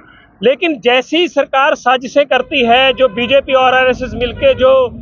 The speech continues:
देश को बांटने का और तोड़ने का और किसान मजदूर के जो आंदोलन को चोट पहुंचाने का काम उन्होंने अमृतसर के अंदर बाबा साहब की मूर्ति को तड़वा कर कोशिश की है,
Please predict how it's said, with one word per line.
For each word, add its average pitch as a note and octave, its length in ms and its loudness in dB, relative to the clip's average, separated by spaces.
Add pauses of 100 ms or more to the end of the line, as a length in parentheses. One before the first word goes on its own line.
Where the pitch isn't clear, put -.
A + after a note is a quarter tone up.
(260)
देश C4 280 -2
को B3+ 180 0
बांटने D4 600 -2
का D4 100 -2
और D4 120 -2
तोड़ने C#4+ 480 0
का C#4+ 100 -2
और C#4 80 0
किसान C#4 420 -4
मजदूर C#4 380 -2
के C#4+ 180 -2
जो C#4 120 2
आंदोलन C4 460 2
को C#4+ 160 0
चोट C#4 440 0
पहुंचाने C#4 380 -2
का C#4 120 -2
काम B3+ 300 -2
उन्होंने B3+ 240 0
अमृतसर B3 360 -2
के C4+ 140 -2
अंदर B3 380 0 (380)
बाबा A3+ 300 2
साहब C4+ 260 -2
की D4 140 -12
मूर्ति B3 400 -6
को C4+ 160 0
तड़वा A#3+ 440 0
कर C#4+ 180 -2
कोशिश D4+ 520 -4
की A3+ 220 -8
है, D3+ 220 -6